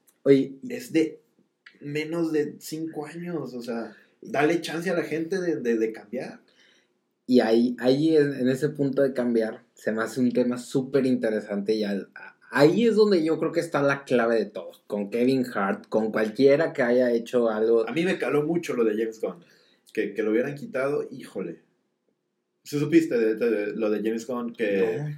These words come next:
Speaker 1: no sé qué
Speaker 2: el,
Speaker 1: pasó
Speaker 2: el,
Speaker 1: con
Speaker 2: el
Speaker 1: él.
Speaker 2: productor de
Speaker 1: Ah,
Speaker 2: Guardianes de la Galaxia uno
Speaker 1: claro.
Speaker 2: y la dos,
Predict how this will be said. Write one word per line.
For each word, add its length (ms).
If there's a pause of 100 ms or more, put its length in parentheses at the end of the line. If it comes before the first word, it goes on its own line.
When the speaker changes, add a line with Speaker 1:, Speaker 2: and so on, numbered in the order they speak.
(100)
Speaker 1:
no 100
sé 100
qué 60
Speaker 2:
el, 80
Speaker 1:
pasó 180
Speaker 2:
el, 60
Speaker 1:
con 100
Speaker 2:
el 60
Speaker 1:
él. 80
Speaker 2:
productor 800
de 160
Speaker 1:
Ah, 220
Speaker 2:
Guardianes 260
de 60
la 160
Galaxia 320
uno 80
Speaker 1:
claro. 420
Speaker 2:
y 60
la 100
dos, 380